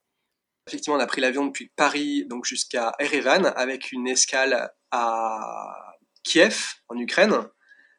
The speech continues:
Euh, on a pris, euh, Ukraine Airlines.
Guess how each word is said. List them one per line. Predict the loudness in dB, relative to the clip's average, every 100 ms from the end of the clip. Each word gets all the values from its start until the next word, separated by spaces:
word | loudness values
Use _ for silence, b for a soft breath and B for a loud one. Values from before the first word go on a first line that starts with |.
| _
Euh, | -2 2 0
on | 0
a | -2
pris, | -2 -2
euh, | 0 -2 -4 -6 -8 -6
Ukraine | -4 0 0 0 -2
Airlines. | -4 4 4 4 0